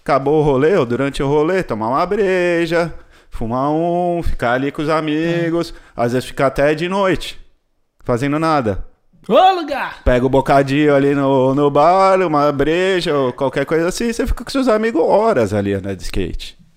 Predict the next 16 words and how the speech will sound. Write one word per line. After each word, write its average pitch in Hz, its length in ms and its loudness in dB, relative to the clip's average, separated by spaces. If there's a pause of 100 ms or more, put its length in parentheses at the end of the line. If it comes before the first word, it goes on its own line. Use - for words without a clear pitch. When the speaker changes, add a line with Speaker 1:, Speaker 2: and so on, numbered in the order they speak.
(220)
Speaker 2:
Ok. 147 240 -14 (200)
Speaker 1:
Pra 120 160 2
mim, 147 160 0
o - 20 0
skate 202 340 -6
é 302 60 0
isso. 143 420 0 (540)
Speaker 2:
Claro. 143 300 -14 (160)
Speaker 1:
Entendeu? 107 420 -4 (800)
Pro, 190 240 0 (400)
e 139 80 -2
eu 156 100 4
acho 151 160 0
que 165 140 -6
na 175 200 -2
época, 160 760 -4